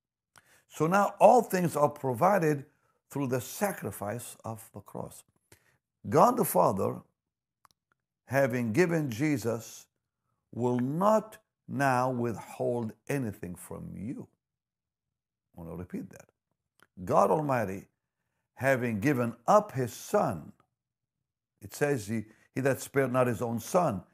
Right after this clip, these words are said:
he delivered him up for us." So God the Father, having given,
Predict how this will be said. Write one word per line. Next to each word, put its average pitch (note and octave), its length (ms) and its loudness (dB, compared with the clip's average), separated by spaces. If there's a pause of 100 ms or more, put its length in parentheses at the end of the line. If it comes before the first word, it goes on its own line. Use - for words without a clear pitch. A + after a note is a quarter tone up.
(380)
he C#3 200 -2
delivered A#2 580 0
him A#2 260 -2
up - 400 6 (180)
for B2 300 0
us." - 480 0 (1160)
So D3 280 0
God G#3 320 10
the A#3 80 6
Father, G3+ 600 6 (1080)
having D#3+ 500 6
given, G#3 680 6